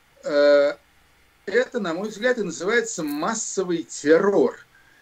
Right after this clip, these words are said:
То есть, э, обычно, когда говорят о массовом терроре, тридцать седьмой год, вот все вот эти дела, то, разумеется, воображают себе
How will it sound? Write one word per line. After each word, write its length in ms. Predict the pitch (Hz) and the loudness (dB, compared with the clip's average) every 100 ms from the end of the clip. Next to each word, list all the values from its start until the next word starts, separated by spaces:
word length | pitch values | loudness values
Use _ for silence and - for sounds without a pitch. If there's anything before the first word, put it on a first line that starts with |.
| _ | _
То 80 | 143 | 2
есть, 540 | 143 147 143 - - | 4 4 2 -4 -6
э, 440 | 151 139 139 143 - _ | 0 2 2 0 -6 _
обычно, 540 | 160 156 269 240 190 156 | -2 -2 -2 -4 -4 2
когда 580 | 147 143 151 151 139 - - | 2 2 2 2 2 -4 -14
говорят 500 | 123 139 147 147 127 - | -6 -2 0 -2 -4 -8
о 120 | 135 | -8
массовом 680 | 156 170 - - 120 110 | -4 -4 -4 -8 -10 -10
терроре, 720 | 104 - 117 240 294 254 247 220 _ _ _ | -10 -6 0 2 2 2 0 -2 _ _ _
тридцать 540 | - 151 190 - 135 - | -2 -2 -2 -6 -10 -8
седьмой 520 | - 120 120 120 110 | -6 -4 0 2 0
год, 440 | 104 240 269 - | 2 6 6 4
вот 200 | 131 131 | 2 -2
все 240 | - - 160 | -2 -2 0
вот 220 | 127 123 | 0 -2
эти 260 | 123 110 120 | -6 -8 -14
дела, 520 | 107 127 208 269 - - - - - _ _ _ - | -6 0 0 0 -4 -14 -20 -20 -20 _ _ _ -4
то, 100 | 123 | -2
разумеется, 1300 | - 151 254 269 240 - 170 170 160 151 143 143 _ _ _ _ _ _ _ _ _ _ _ - | 0 0 0 0 -2 -2 6 8 10 8 4 2 _ _ _ _ _ _ _ _ _ _ _ -14
воображают 1080 | 143 143 139 147 - - - 214 214 170 | -6 -6 -4 -6 -8 -16 -10 -2 -2 -2
себе 840 | - - - 156 127 165 160 135 | -6 -16 -10 -10 -4 0 2 2